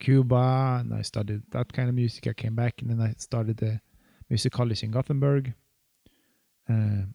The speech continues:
I got bored, and I then, uh,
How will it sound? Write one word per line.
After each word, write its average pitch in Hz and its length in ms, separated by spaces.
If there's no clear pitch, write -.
I 123 60
got 113 200
bored, 123 560
and 123 160
I 120 140
then, 120 480
uh, 123 280